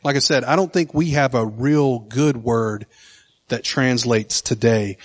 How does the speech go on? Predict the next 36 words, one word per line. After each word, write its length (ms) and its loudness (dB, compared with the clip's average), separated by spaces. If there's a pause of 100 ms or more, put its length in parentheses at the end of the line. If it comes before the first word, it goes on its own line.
(260)
for 120 0
what 220 2
it 120 0
really 580 0
meant, 240 -2
the 80 -4
depth 540 -2
of 140 -2
what 180 2
it 120 -4
was 280 -4
trying 360 0
to 100 -6
emphasize. 680 -4 (220)
So 180 0
when 220 0
you 200 0
see 260 0
it 180 -4
three 300 -2
times, 840 -2 (440)
it's 360 0 (100)
really, 920 0
really 280 -4
bad. 400 -10 (580)
Like, 300 -2
it's, 320 0
it's, 400 2
it's 220 0
really 440 0
serious. 420 -2 (260)
To 80 2
give 180 -4
you 80 0
an 80 0
idea, 500 0